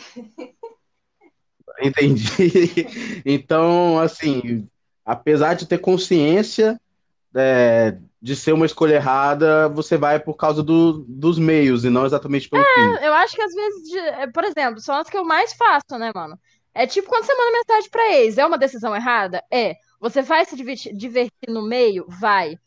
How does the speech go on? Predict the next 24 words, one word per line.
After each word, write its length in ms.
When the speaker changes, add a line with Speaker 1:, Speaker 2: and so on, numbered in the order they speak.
Speaker 2:
No 140
fim, 320
você 260
vai 260
acabar 460
destruído, 840
tomando 320
uma 120
garrafa 360
de 120
vinho 320
sozinho 560
em 100
casa, 480
triste, 400
chorando? 680
Sim, 600
também. 680
Mas 240
o 120
meio 240
foi 140
divertido, 560
então 340